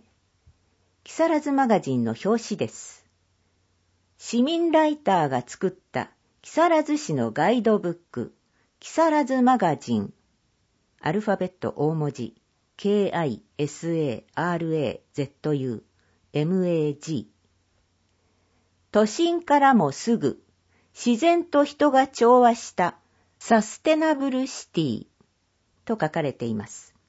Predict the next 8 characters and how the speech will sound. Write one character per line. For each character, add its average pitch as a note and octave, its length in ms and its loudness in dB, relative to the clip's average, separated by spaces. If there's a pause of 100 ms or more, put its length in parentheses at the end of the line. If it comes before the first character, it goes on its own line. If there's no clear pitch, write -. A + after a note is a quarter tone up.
(1080)
全 D4 240 2
体 C4+ 260 0
が A3+ 180 2
淡 B3 360 0
い D#3+ 40 0
藤 F#3 360 -2
色 E3+ 180 0
で、 C#3+ 220 -6